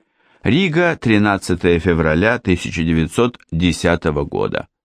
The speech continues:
Тридцать первое. Дорогая мамуня, сегодня нам выдали свидетельство,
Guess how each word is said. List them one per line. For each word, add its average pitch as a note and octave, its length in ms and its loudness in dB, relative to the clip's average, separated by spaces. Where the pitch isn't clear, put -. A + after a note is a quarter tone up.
Тридцать F3+ 480 0
первое. E2+ 680 2
Дорогая A2 600 2
мамуня, E2+ 680 0
сегодня C#3+ 540 2
нам B2+ 300 2
выдали A#2+ 380 2
свидетельство, G2 1080 -2